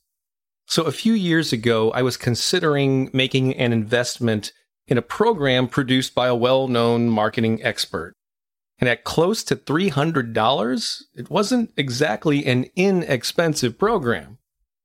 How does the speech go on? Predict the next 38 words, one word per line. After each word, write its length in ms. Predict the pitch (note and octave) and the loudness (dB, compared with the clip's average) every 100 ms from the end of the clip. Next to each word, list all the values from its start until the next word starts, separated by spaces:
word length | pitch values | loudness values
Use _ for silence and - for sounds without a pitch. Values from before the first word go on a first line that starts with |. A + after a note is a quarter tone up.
| _ | _
I 60 | C3 | 0
mean, 100 | C3 | 2
I 140 | F3+ | 2
appreciate 640 | A3+ - F#3+ - E3 D#3 - | 0 0 0 2 2 0 -2
the 60 | B2 | -4
value 580 | G2+ A#2+ B2+ C3+ D#3+ | 0 2 4 2 2
of 120 | C3 A#2+ | 2 0
education, 800 | A#2 - A2+ G2+ - E3+ A3+ B3 _ A2+ | -2 -4 -2 -2 0 2 0 -2 _ -4
no 220 | G#2+ A2+ | -2 -2
doubt, 640 | A2 G#2+ A2+ F#3+ - - - _ _ _ - | 0 0 2 -2 -4 -14 -14 _ _ _ -2
but 100 | F#3 | 0
I'm 160 | F#3+ | 2
also 400 | F3 G#3+ - G#3 | 2 0 0 -2
frugal 680 | F3+ - E3+ D3+ C3 F3 C4 | -2 -4 2 2 2 0 0
when 160 | B3 C3 | -2 -2
it 80 | A#2 | 0
comes 260 | C3 A#2+ | 0 0
to 80 | - | 0
the 100 | B2+ | 2
way 140 | A#2+ A2+ | 2 2
I 120 | A2 | 0
spend 360 | - A#2+ A2 G2+ | -2 -2 0 0
money, 380 | G2+ G#2+ D3+ | 0 0 0
as 380 | C3+ B2+ - - | 0 -2 -6 -8
I'm 160 | A2+ A2 | -4 -4
sure 400 | - - A#2+ A#2+ | -2 -2 0 0
you 260 | G#2+ A#2+ G#2 | 0 0 2
are 280 | G#2+ A2 | 0 -2
too. 540 | A2+ - G#3+ G2+ C#2+ - _ _ _ _ _ - | -4 0 0 0 -8 -18 _ _ _ _ _ -8
So, 460 | - G#3 E3+ D#3+ | -2 2 2 0
to 180 | D#3+ E3 | -2 -2
myself, 760 | D3 B2+ - - G3+ E3 D#3+ - | 0 0 -2 -2 0 0 -2 -2
I 200 | C3+ B2+ | -2 -2
had 420 | - D3+ E3 D3 | -4 -2 -2 -2
to 140 | B2+ | -4
justify 880 | A#2 - C#3 - C3 - A2 G#2 A2 | -4 -2 -2 0 -4 -2 -2 0 -2
the 120 | A2+ | -2
purchase. 760 | - F3 E3 - C#2 - - | -4 -2 -2 -4 -6 -6 -8